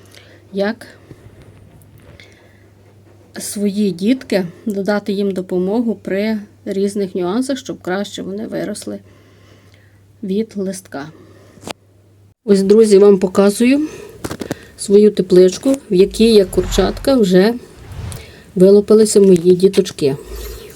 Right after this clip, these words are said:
От за цей процес такого діткоутворення я найбільше люблю вирощування фіалок.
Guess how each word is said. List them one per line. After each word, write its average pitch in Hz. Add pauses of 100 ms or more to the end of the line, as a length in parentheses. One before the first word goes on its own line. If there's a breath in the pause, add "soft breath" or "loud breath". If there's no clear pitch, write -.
(500 loud breath)
От -
за 214
цей 240
процес 247 (1300 loud breath)
такого 196
діткоутворення 202 (100)
я 196
найбільше 202
люблю 247 (1000 loud breath)
вирощування 214
фіалок. 180